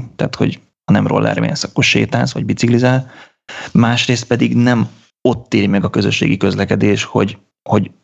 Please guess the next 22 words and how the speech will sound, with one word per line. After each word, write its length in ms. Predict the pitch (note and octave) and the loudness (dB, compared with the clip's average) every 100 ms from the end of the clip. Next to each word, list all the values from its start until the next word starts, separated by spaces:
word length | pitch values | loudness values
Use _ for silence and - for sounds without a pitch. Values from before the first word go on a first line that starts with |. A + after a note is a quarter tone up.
| _ | _
te 100 | - - | -4 -2
megveszed 400 | G3+ F3+ - G#2 | -2 -2 -4 -2
a 40 | |
jegyet, 420 | G#2 G2 G2 G2+ | 0 0 -2 -4
vagy 160 | G#2 G2 | -4 -2
fizetsz 360 | F#2+ G2+ F#2+ | 0 0 0
érte, 280 | G#2 G2 G#2+ | -2 -2 -2
hanem, 460 | G2+ G2+ G#2+ G#2+ - _ _ - - | 0 2 2 -2 -4 _ _ -8 0
hanem 260 | G#2+ G#2+ | 2 2
hogy 240 | G#2 G2 - | 2 -2 -4
akkor 280 | - - - | -4 -2 0
kiépülhet 520 | - A2+ - A2+ A2 | 2 2 2 -2 -2
az 100 | A2+ | -2
ipar, 360 | A#2+ - A2 A2 | -2 0 0 0
hogyha 320 | G2+ - A2 | -2 -2 0
van 380 | G#2 G2 G2 G2+ | 2 0 0 0
vonat, 540 | A#2+ A#2+ A#2+ A#2+ - - _ _ | 2 2 2 -2 -8 -20 _ _
meg 580 | - G#2 G2 F#2+ G2 - - | 2 4 4 2 0 -4 -2
mehet 300 | G#2+ G2+ F#2+ | 0 2 0
az 120 | G2+ | 0
áruszállítás, 720 | G#2 G#2 A2 G#2 G#2+ G2+ G2+ | 0 0 -2 0 0 0 -2
hogyha 200 | - - | -2 -2